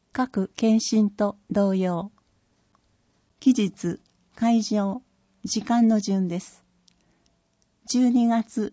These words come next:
二十六日火曜、東区総合福祉センター、九時から十一時三十分。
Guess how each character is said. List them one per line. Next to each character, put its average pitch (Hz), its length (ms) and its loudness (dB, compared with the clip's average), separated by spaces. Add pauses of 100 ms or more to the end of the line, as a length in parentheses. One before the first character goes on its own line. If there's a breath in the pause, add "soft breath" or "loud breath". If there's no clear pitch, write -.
二 247 160 8
十 202 180 0
六 190 280 -2
日 196 440 -4
火 196 200 -4
曜、 185 340 -4 (600)
東 254 480 2
区 - 260 -6
総 240 320 0
合 226 220 0
福 226 240 -4
祉 214 160 -4
セ 214 200 0
ン 175 120 -2
タ 165 120 -8
ー、 151 160 -8 (720)
九 269 160 2
時 208 160 -2
か - 160 -4
ら 160 200 -4 (100)
十 233 240 0
一 220 300 -2
時 - 200 -6
三 214 260 0
十 208 160 -4 (180)
分。 170 340 -4